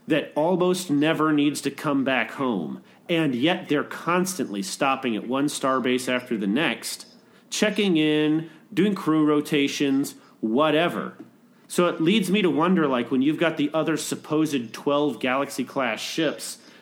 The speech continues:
the same question. What are their mission profiles and their parameters? And, like, where are they going and what are they exploring? Or are they just showing up and they're saber rattling a little bit to keep the Cardassians on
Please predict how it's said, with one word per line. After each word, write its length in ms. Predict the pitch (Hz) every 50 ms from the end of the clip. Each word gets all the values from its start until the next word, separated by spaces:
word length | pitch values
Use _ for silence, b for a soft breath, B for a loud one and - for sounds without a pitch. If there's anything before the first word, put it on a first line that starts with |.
| B
the 80 | - 151
same 400 | 156 - - 175 170 170 160 147
question. 640 | - - 151 156 160 156 - - - 90 71 67 - B B B B B
What 260 | - 123 139 175 202
are 100 | 220 226
their 200 | 190 185 180 175
mission 460 | 156 143 165 196 190 - - 139 123 123
profiles 640 | - - 120 117 113 - 120 117 113 110 113 110
and 100 | 123 120
their 120 | 110 117 117
parameters? 880 | - - 120 104 110 123 143 156 139 107 90 80 62 - - - - B B B B B B B B B
And, 200 | 170 151 156 147
like, 280 | 143 139 135 127 - - 127
where 340 | 120 151 170 185 185 180
are 60 | 175 160
they 160 | 165 165 143
going 480 | 113 - 151 165 170 160 135 120 110
and 100 | 110 117
what 140 | 120 143 156
are 60 | 160
they 160 | 147 151 151 139
exploring? 840 | 123 - - - - - 151 147 156 156 156 156 156 156 156 151
Or 280 | 147 123 117 117 123 131
are 60 | 139
they 160 | 131 170 185
just 240 | 196 190 262 254 -
showing 400 | - - 254 247 240 240 247 247
up 140 | 247 247 247
and 140 | 233 226 226
they're 320 | 226 220 208 208 208 190 B B B B B B - -
saber 480 | - - - - 220 220 214 202 180 165
rattling 560 | 139 143 135 120 113 113 120 120 120 117 120
a 40 | 120
little 220 | 117 123 113 107
bit 260 | 98 98 107 101 - -
to 300 | - 135 120 117 113 113
keep 260 | 113 - 147 135 -
the 60 | - -
Cardassians 840 | - - 139 135 147 151 151 151 - - 139 131 120 113 113 110
on 440 | 123 120 110 110 110 107 101 101 101